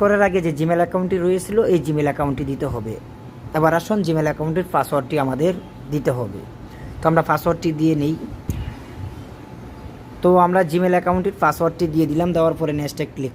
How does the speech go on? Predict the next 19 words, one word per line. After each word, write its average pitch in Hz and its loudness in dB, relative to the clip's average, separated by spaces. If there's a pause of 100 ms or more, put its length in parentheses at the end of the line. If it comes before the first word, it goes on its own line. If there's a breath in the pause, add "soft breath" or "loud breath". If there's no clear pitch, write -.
করে 117 -4
দিব। 95 -10 (3000)
নেক্সটে 147 0
ক্লিক 156 2
করে 185 6
দেওয়ার 185 4
পরে 160 0 (100)
আমাদের 143 -2
কাছে 143 -6
এরকম 139 -4
একটি 127 -8
অপশন 131 -6 (100)
চলে 135 -4
আসবে। 131 -4 (320)
তো - -8 (100)
আসার 139 -2
পরে 143 -2
এরকমভাবে 135 -2
কিছুক্ষণ 139 -6